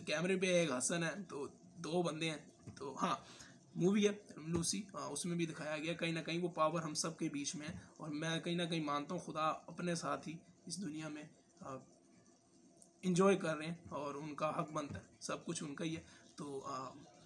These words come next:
मैं मानता हूँ कि खुदा ने अपने आप को ही इंसानों के अंदर रखा है और वो अपने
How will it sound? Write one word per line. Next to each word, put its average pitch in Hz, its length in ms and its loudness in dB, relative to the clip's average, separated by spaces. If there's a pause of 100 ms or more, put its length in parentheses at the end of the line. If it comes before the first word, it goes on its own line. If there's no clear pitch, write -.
(480)
मैं 190 160 8
मानता 196 320 4
हूँ 233 120 -4
कि 185 220 0 (500)
खुदा 175 280 0
ने 196 260 -2
अपने 208 360 -4
आप 170 260 0
को 208 80 4
ही 214 80 4 (220)
इंसानों 170 340 -2
के 175 80 -2
अंदर 180 160 0
रखा 165 220 -2
है 190 60 2
और 190 80 2
वो 180 120 0
अपने 180 300 -4